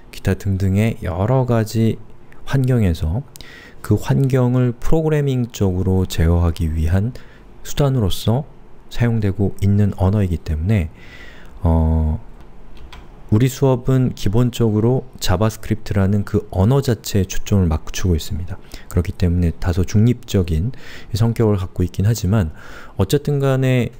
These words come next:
우리 수업이 진행되기 위해서는 결국에는 자바스크립트를 실행을 시켜야 돼요. 그래서 실행시키기에 가장 간편하면서 또 자바스크립트가 시작된 그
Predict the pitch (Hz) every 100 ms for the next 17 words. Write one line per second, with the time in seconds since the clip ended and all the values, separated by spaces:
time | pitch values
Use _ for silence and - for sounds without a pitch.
0 | - 107 127 127 139 120 117 - 110 101
1 | 101 98 - 98 82 95 95 82 87 92
2 | 73 - - - - 90 107 104 98 92
3 | 80 87 - - 82 - 80 - - 101
4 | 107 - 120 85 82 90 - - - -
5 | - 92 90 92 87 85 - - - -
6 | - 131 127 - 120 107 110 107 101 104
7 | 101 98 98 98 113 101 90 76 76 92
8 | 139 - - - - 95 - 90 113 -
9 | - 110 - 101 104 101 - - 147 -
10 | - 143 135 135 - - - - - -
11 | 101 101 92 120 123